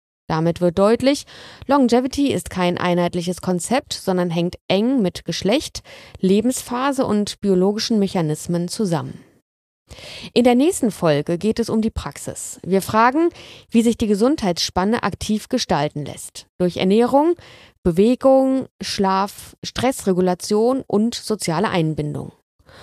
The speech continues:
Und wir ordnen ein, welche Rolle Biohacks und Supplements spielen können. Wo steckt echte Evidenz und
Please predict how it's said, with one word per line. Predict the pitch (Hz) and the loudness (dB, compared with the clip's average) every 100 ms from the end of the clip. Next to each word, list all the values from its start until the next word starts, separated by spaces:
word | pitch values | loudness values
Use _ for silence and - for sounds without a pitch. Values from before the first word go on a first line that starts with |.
| - - - | -20 -6 2
Und | 294 381 - | 2 2 2
wir | 190 | 2
ordnen | 185 185 185 | 2 2 0
ein, | - 175 220 254 185 | 0 0 2 2 4
welche | 208 214 | 2 2
Rolle | 226 202 202 208 | 2 2 2 0
Biohacks | 165 - 180 220 214 247 - - | -2 0 2 4 0 -2 -6 -2
und | 185 180 | -2 -2
Supplements | - 165 190 196 208 - | -4 -2 0 0 0 -4
spielen | - 233 160 151 | -2 0 2 0
können. | 165 156 - 185 - - - - - | -6 -8 -8 -10 -16 -20 -20 -16 2
Wo | 190 | 2
steckt | 185 196 - | 4 0 0
echte | 196 185 - | -2 0 -2
Evidenz | 185 185 214 302 381 - | 0 0 2 2 0 -2
und | - 214 208 - | 0 0 0 -6